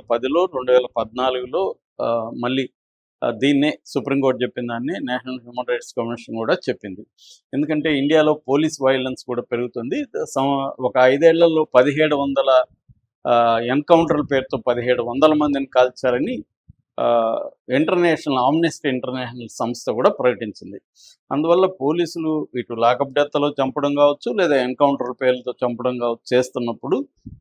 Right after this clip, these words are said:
వాళ్ళ మీద కూడా ఎఫ్ఐఆర్ నమోదు చేయాలి, వాళ్ళు కూడా ప్రూవ్ చేసుకోవాలనేది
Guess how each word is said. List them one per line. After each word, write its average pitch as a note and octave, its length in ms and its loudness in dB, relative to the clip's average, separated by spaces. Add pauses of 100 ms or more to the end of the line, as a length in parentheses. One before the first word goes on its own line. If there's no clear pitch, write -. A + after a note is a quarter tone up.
వాళ్ళ A#2 200 6
మీద F#3 180 2
కూడా E3 240 4
ఎఫ్ఐఆర్ C#3 320 2
నమోదు C3+ 380 -4
చేయాలి, D#3 300 -4
వాళ్ళు C#3+ 240 2
కూడా D3+ 180 -4
ప్రూవ్ B2+ 360 -4
చేసుకోవాలనేది C3 1040 0